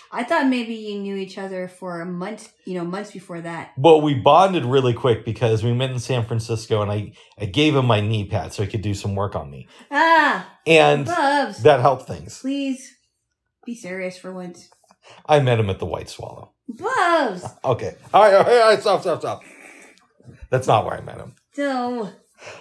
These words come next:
Speaker 2: No, but in all seriousness, we did meet in San Francisco. And, but we bonded really quickly. Like, ten minutes after meeting this dude, I thought to myself,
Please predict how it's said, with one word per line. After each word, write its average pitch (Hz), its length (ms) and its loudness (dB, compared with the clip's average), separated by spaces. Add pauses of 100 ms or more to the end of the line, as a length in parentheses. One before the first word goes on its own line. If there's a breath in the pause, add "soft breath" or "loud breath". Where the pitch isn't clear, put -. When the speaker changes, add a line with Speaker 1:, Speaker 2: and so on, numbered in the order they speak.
Speaker 2:
No, 147 460 4 (600)
but 156 340 6
in 160 100 2
all 156 120 6
seriousness, 127 460 -2
we 123 100 0
did 123 160 0
meet 117 180 2
in 101 100 -6
San 95 240 -8
Francisco. - 640 -14 (1800 soft breath)
And, 143 680 2 (1400)
but 165 220 8
we 247 220 2
bonded 170 400 4
really 135 340 2
quickly. 113 440 -2
Like, 113 420 -2
ten 170 280 -2
minutes 165 260 -2
after 139 340 4
meeting 120 360 -2
this 139 200 -4
dude, 147 260 -4
I 117 140 0
thought 120 220 0
to 123 80 -8
myself, 113 480 -2